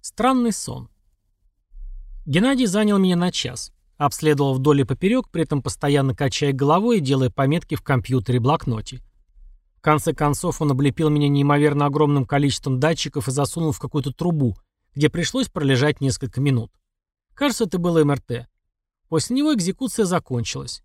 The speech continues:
Сколько себя помню, никогда не любил подобное. Особенно не любил лежать на стационарном лечении. Скука скучная. Бывало, приходилось находиться в больницах месяцами, восстанавливаясь от ранений.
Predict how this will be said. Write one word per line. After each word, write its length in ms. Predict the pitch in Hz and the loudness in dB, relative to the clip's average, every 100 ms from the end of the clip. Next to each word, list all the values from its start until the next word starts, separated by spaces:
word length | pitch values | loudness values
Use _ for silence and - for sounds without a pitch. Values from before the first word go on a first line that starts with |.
| _ | _
Сколько 280 | - 170 - | -4 -2 -2
себя 240 | 156 147 | -2 -2
помню, 300 | - 185 165 | -2 0 2
никогда 340 | 135 139 135 139 | 2 0 2 2
не 140 | 135 | 2
любил 260 | 135 120 107 | 2 0 -2
подобное. 580 | 147 135 110 113 120 - _ _ _ | -2 -2 -4 -6 -10 -14 _ _ _
Особенно 420 | - 170 294 254 220 | -4 -2 0 0 2
не 140 | 175 | 2
любил 300 | 156 175 226 | 2 2 2
лежать 360 | 151 123 180 160 | 4 2 0 -4
на 60 | |
стационарном 640 | - 139 135 131 131 127 127 | -8 -4 -2 0 0 2 0
лечении. 560 | 165 - 110 110 117 _ _ _ _ _ - | -2 -4 -4 -4 -10 _ _ _ _ _ -18
Скука 400 | - 294 - - | -2 0 0 -4
скучная. 640 | - 285 - 123 120 - _ _ _ 135 | -4 -2 -2 -6 -10 -14 _ _ _ 2
Бывало, 300 | 165 175 175 | 4 4 2
приходилось 540 | 156 - 175 175 - | -4 -2 0 0 -2
находиться 520 | 151 160 160 180 - | -2 0 0 0 -2
в 40 | 143 | 0
больницах 500 | 135 156 170 135 - | 2 2 0 -4 -6
месяцами, 580 | 160 185 - 233 208 131 | -6 -6 -8 -2 0 0
восстанавливаясь 720 | 110 - 135 139 139 131 131 | -2 -2 2 2 2 0 -2
от 100 | - | -2
ранений. 460 | 147 135 107 117 | 2 2 0 -4